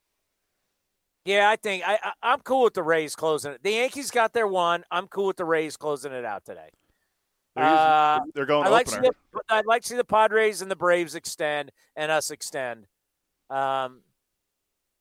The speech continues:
Speaker 1: even though I think the Padres are annoying. But the Yankees being out of the postseason would just, I,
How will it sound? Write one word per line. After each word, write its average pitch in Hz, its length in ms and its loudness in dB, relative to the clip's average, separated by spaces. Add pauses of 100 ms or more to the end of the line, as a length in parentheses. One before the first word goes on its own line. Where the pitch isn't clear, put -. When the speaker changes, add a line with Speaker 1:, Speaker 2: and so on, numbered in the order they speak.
(580)
Speaker 1:
even 202 160 -6
though 202 120 4
I 185 80 2
think 185 120 -4
the 180 60 -2
Padres 160 500 0
are 147 120 -6
annoying. 127 480 -8 (800)
But 156 240 2
the 160 80 -16
Yankees 214 420 -2
being 202 240 -4
out 190 180 2
of 175 80 -6
the - 60 -8
postseason 170 560 -2
would 147 160 -6
just, 147 240 -6 (220)
I, 180 240 -2